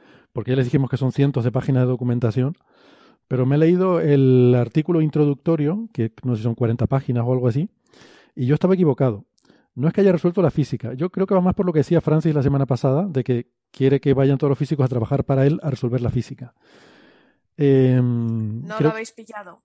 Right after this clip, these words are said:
Speaker 2: Realmente lo que le pasó es que este hombre era físico. Se pasó a la informática. Y el tío, pues, se gustó mucho. Aquello le emocionó que no veas.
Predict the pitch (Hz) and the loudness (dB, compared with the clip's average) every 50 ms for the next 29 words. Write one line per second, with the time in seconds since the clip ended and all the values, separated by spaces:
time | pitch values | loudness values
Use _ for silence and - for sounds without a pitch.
0 | _ _ 190 190 208 214 220 240 277 285 285 285 294 302 285 285 262 269 277 277 | _ _ -18 -12 -10 -8 -8 -8 -8 -8 -10 -10 -10 -10 -10 -10 -10 -8 -8 -8
1 | 285 285 294 285 285 277 262 - 277 277 269 - - 277 - - 269 254 262 269 | -8 -8 -8 -8 -8 -8 -8 -8 -8 -8 -8 -10 -12 -14 -12 -12 -10 -10 -10 -10
2 | 269 277 277 277 277 - _ _ _ 247 240 240 226 - - 196 190 - - 151 | -10 -10 -10 -10 -10 -14 _ _ _ -8 -6 -6 -6 -6 -10 -12 -12 -12 -12 -14
3 | - - - _ _ _ _ _ _ _ _ _ - - 220 214 - 220 214 - | -16 -20 -20 _ _ _ _ _ _ _ _ _ -12 -10 -10 -6 -6 -6 -6 -4
4 | 277 285 302 302 233 - 233 220 214 202 190 - 180 - - - - _ _ _ | -6 -6 -6 -6 -6 -6 -8 -6 -6 -8 -10 -10 -14 -20 -20 -20 -20 _ _ _
5 | _ _ - - - _ _ - 202 208 202 - 233 247 254 - 285 277 214 220 | _ _ -20 -20 -20 _ _ -12 -10 -10 -10 -4 -4 -4 -2 -2 -4 -4 -6 -8
6 | 185 185 180 - - 214 202 208 233 302 - - 349 240 180 180 90 - - 170 | -10 -10 -12 -12 -12 -10 -8 -8 -8 -8 -6 -6 -6 -6 -6 -10 -12 -14 -16 -18
7 | - - 202 190 196 202 208 214 214 214 208 - - 220 208 208 226 233 - 233 | -16 -14 -12 -10 -6 -6 -4 -4 -4 -6 -6 -6 -6 -6 -4 -4 -4 -4 -6 -6
8 | 233 240 240 254 285 311 339 370 403 466 - - | -4 -4 -2 -2 -2 -2 -2 -4 -6 -8 -10 -14